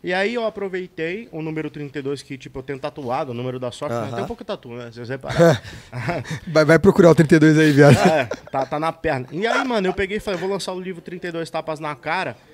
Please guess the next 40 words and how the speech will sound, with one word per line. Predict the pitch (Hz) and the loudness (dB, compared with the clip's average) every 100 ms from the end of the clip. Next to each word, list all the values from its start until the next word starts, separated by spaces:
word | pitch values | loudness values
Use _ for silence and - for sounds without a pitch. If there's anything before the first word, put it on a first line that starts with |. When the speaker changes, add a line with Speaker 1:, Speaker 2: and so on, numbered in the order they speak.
| _ _ _ | _ _ _
Speaker 1:
é, | 135 131 127 120 107 _ _ _ | -4 -2 -2 -2 -8 _ _ _
que | 147 | -12
são | 185 180 | -10 -10
trinta | 202 196 | -8 -6
e | |
dois | 190 190 | -4 -6
pensamentos | - 190 - 214 156 160 143 123 | -6 -8 -6 -6 -4 -4 -6 -4
meus. | 120 107 - | -6 -6 -12
Então | 135 131 185 | -12 -10 -8
o | |
livro | 185 185 | -8 -10
tem, | 185 185 175 | -10 -12 -12
tipo, | - 147 | -14 -14
menos | 139 165 | -10 -10
de | 165 | -10
quarenta | 160 143 139 143 | -10 -8 -8 -8
páginas. | 143 165 208 - - - _ | -8 -8 -10 -16 -20 -20 _
Sabe | - 233 | -8 -6
aqueles | 262 226 175 | -6 -8 -8
livros | 170 185 165 170 165 151 131 | -6 -4 -2 -2 -2 -4 -4
pegada, | 156 151 147 135 127 123 117 101 104 _ _ _ _ | -4 -2 -2 0 -2 0 -2 -2 -6 _ _ _ _
como | - 269 | -14 -8
que | |
é | 233 | -8
aquele, | 202 185 165 | -6 -6 -6
aqueles | 147 165 160 127 | -6 -8 -10 -10
livros | 156 147 | -10 -12
frescos | - 175 196 - | -6 -4 -4 -4
pra | 160 | -6
caralho, | 143 139 165 135 | -4 -2 -2 -2
mano, | 123 | -6
que | 127 | -6
é | 147 | -6
uma | 139 | -6
mensagem | 143 135 143 131 | -6 -6 -8 -10
por | 135 123 | -10 -10
dia | 151 | -8
que | 139 | -8
você | 139 | -8
vê? | 131 160 | -6 -6